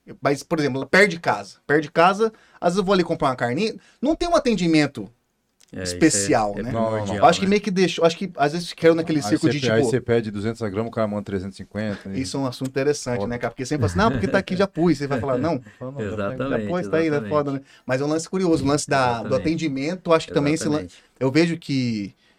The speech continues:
Speaker 1: que o, que o atendimento é o que faz, pode ser até um pouco mais caro, pensando no dinheiro, mas, bicho, o atendimento faz você voltar pro trem, né?
Speaker 3: E a carne boa também, né?
Speaker 1: Carne boa também.
Speaker 3: Junta os dois, dá o quê? Perfeição, né?
Speaker 2: É, a busca é pela perfeição, né? A gente, a gente faz o trabalho,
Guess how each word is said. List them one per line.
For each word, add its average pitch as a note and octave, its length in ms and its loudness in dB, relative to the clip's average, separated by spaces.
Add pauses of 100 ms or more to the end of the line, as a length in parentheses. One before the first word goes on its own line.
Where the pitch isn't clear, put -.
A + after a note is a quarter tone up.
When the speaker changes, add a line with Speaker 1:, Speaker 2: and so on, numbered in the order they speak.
(220)
Speaker 1:
que C3 100 -6
o, A#2 240 -4
que - 80 -6
o B2 60 2
atendimento C3+ 560 -2
é F3+ 40 4
o F3 60 0
que F3 140 -4
faz, E3 320 4
pode A3 320 2
ser A#3 60 8
até A#3 160 6
um C#4+ 80 6
pouco C4+ 240 0
mais A3 240 2
caro, D3 280 4
pensando D3+ 300 2
no D3 100 6
dinheiro, B2 300 2
mas, C3+ 100 -6
bicho, D3+ 360 2 (280)
o C#3 80 2
atendimento E3+ 520 2
faz E3 180 4
você - 80 -4
voltar E3+ 320 2
pro F3 120 -10
trem, B2 220 0
né? A#2+ 120 -4 (140)
Speaker 3:
E F#2+ 60 -14
a - 20 -14
carne F#2+ 240 -10
boa A2 180 -8
também, G#2 240 -8
né? G#2+ 200 -10
Speaker 1:
Carne G#2 180 -6
boa G2+ 220 -10
também. D#3+ 240 -4
Speaker 3:
Junta A2 180 -8
os G2 80 -12
dois, A#2 500 -8
dá G2 120 -6
o G#2 80 -6
quê? D#3 220 -8 (220)
Perfeição, A2+ 460 -6
né? B2 80 -10 (140)
Speaker 2:
É, G2+ 640 -4
a A2 180 -6
busca C#3+ 340 -2
é G3 60 0
pela G#3 240 -2
perfeição, G#3+ 640 -4
né? A2 140 -2
A G#2 40 -4
gente, A#2 520 -6
a B2 80 -6
gente C3+ 180 -8
faz E3 340 -6
o C#3+ 200 -10
trabalho, C3+ 680 -6